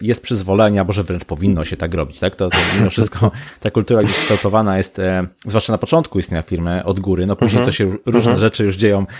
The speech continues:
Speaker 1: w innej, e, perspektywie, natomiast na początku spływa trochę, <laughs> e, ona, e,
Speaker 2: Tak.
Speaker 1: z góry. E, w sytuacji pracy zdalnej, o czym na początku już powiedziałeś też,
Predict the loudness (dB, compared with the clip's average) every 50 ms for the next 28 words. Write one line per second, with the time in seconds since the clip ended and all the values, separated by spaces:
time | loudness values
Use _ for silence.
0 | -20 -20 -20 -14 -6 -2 0 0 2 2 2 2 2 0 0 0 0 0 0 0
1 | 0 -2 -4 -4 -4 -4 -2 -2 -2 -2 -2 -2 -2 -4 -4 -2 -4 -4 -4 -4
2 | -8 0 2 4 4 4 4 2 2 0 2 2 2 2 4 2 0 -2 -4 -10
3 | -8 -8 -6 -2 0 0 0 2 2 2 2 2 2 0 -2 -8 -14 -14 -4 0
4 | 0 2 2 2 2 2 2 2 0 0 0 2 2 2 2 -2 -4 -8 -18 -10
5 | -4 -4 -4 -4 -4 -8 -12 -12 -10 -8 -8 -6 -2 0 2 2 2 0 -2 -2
6 | 2 2 2 2 2 0 -2 0 0 0 0 2 0 -2 -2 -4 -6 -8 -8 -6
7 | -4 -4 -4 -4 -4 -4 -4 -4 -4 -2 -4 -4 -4 -4 -6 -8 -8 -6 -6 -4
8 | -2 -2 -2 -2 -4 -2 -2 -2 -2 -2 -4